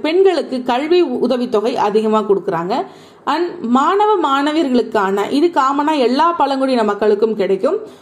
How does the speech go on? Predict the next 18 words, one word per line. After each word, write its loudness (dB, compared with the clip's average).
மாணவ 2
மாணவியர்கள் 0
என்ன 0
பண்ணுவாங்க, 0
அவங்களோட 0
இடத்துல 0
இருந்து -2
வேற 2
இடத்துக்கு -2
relocate -2
ஆகி 0
அங்க -2
போய் 0
படிப்பாங்க, -2
Schools 0
ஆகட்டும், 0
colleges 0
ஆகட்டும். 0